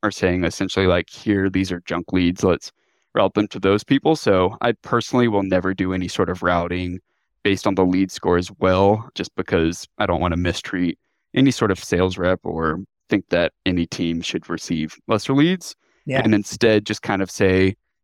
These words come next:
Speaker 1: if you are receiving leads with higher scores, focus on it from a prioritization aspect, like you said, and don't worry so much about the routing because,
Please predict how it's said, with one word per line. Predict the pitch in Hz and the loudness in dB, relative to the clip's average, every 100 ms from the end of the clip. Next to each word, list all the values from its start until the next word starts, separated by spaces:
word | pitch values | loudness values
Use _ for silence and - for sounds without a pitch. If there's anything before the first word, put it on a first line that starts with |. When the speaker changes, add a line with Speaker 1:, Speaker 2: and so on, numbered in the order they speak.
| - | -4
Speaker 1:
if | 110 | -2
you | 123 113 | 2 4
are | 104 | 4
receiving | 107 - 117 110 113 | 2 2 0 0 2
leads | 123 135 120 | 4 4 2
with | 110 - | -2 0
higher | 101 95 | 0 0
scores, | 95 - 110 139 - | 0 -2 0 0 -2
focus | 113 101 104 - | -2 -2 -2 0
on | 104 101 | 2 4
it | 101 - | 2 -2
from | - 104 | -4 -4
a | 98 | -4
prioritization | - 95 92 92 95 92 90 90 - 60 | -2 0 0 -2 -6 -2 -2 -2 -6 -6
aspect, | 80 - - 82 | -6 -6 -6 -2
like | 76 78 | -2 -2
you | 90 | -6
said, | 92 123 147 - | 0 2 2 2
and | 92 90 _ _ _ - | 0 -4 _ _ _ -2
don't | 117 | 2
worry | 101 101 | 2 0
so | - | 0
much | 98 87 | 0 -2
about | - 85 | -2 -4
the | - | -2
routing | 85 82 82 92 95 98 95 | -4 -2 -2 -2 -4 -6 -10
because, | 95 - 92 85 82 | -12 -6 -4 -4 -8